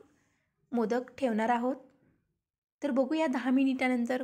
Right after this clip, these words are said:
खूप छान असे मोदक उकडलेले आहेत. तुम्ही पाच मिनिटेही मोदक उकडू शकता.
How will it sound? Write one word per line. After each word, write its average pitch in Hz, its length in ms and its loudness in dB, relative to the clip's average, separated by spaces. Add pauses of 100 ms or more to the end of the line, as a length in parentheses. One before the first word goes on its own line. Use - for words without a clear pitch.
खूप 339 300 -4
छान 262 260 -2
असे 240 220 -2
मोदक 233 380 0
उकडलेले 226 460 -2
आहेत. 254 220 -4 (580)
तुम्ही 349 120 -2
पाच 302 320 6
मिनिटेही 330 460 -2
मोदक 254 360 0
उकडू 220 260 -2
शकता. 190 440 -6